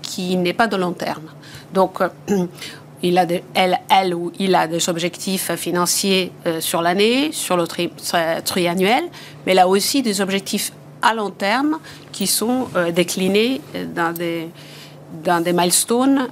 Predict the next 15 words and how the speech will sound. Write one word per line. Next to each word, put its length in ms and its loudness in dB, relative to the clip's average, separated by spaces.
euh, 680 -4
de 80 2
trois 280 2
ans 120 6
en 60 0
trois 280 -2
ans 220 2
ou 160 -2
d'un, 320 0
d'un, 420 -2
d'une 220 -2
année 180 2
à 40 2
une 100 0
année. 240 -4